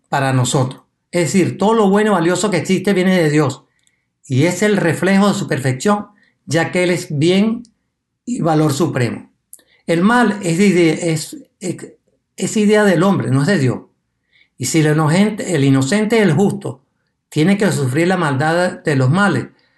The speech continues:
su recompensa al final será mayor. Como hemos dicho, Dios es un Padre todopoderoso e infinito. Para Él no hay imposible, y su omnipotencia quiere decir que Dios ama a cada criatura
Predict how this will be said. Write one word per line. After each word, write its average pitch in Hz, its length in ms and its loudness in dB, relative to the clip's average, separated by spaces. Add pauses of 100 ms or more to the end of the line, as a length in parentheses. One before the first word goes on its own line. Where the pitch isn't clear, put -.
(160)
su 147 160 -4
recompensa 156 760 -2
al 151 200 -4
final 135 340 -4
será 139 180 -2
mayor. 123 380 -4 (1900)
Como 190 260 2
hemos 226 220 4
dicho, - 500 -2 (220)
Dios 196 640 2
es 160 120 0
un 196 220 4
Padre 202 680 0 (540)
todopoderoso 208 960 2
e 175 120 0
infinito. 139 640 0 (640)
Para 151 340 0
Él 208 480 0
no 165 220 2
hay 180 380 0
imposible, 180 920 0 (480)
y 170 120 0
su 175 340 0
omnipotencia 165 840 0
quiere 185 180 0
decir 190 260 -2
que 165 120 -2
Dios 170 200 0
ama 185 280 0
a 139 160 -8
cada 220 320 0
criatura 135 560 -2